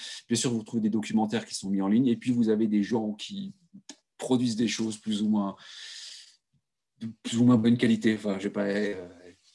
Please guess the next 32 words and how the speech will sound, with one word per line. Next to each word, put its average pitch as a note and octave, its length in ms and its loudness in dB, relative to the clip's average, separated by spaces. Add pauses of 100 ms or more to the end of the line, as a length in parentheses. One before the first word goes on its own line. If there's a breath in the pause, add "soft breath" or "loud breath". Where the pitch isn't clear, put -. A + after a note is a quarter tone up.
(100)
euh, G2+ 380 -2
ergoter G#2+ 400 -2
là-dessus, G2+ 420 -2
hein, G2 160 -4
mais F#2+ 80 -6
c'est - 300 -10
une, G#2 260 -4 (120)
c'est - 180 -14
une A2+ 80 -4
réalité. D#2+ 340 -10 (400 soft breath)
Et D#3 80 4
enfin, E3 360 0 (1300 soft breath)
je - 140 -18
pense G3+ 160 0
qu'il E3 80 0
ne C#3+ 40 -2
faut D3 60 -2
pas G#3 120 2
le B3+ 40 6
négliger, C3 480 4 (120)
parce B2 140 -2
qu'il D3 100 -2
y - 20 2
a C3 40 4
un B2+ 40 6
vrai C3 100 2
public B2+ 280 -2
pour A#2 160 -6
cela, - 340 -8 (420)
euh, E2+ 160 -8
déjà G#2 360 0
de, F#2 200 -10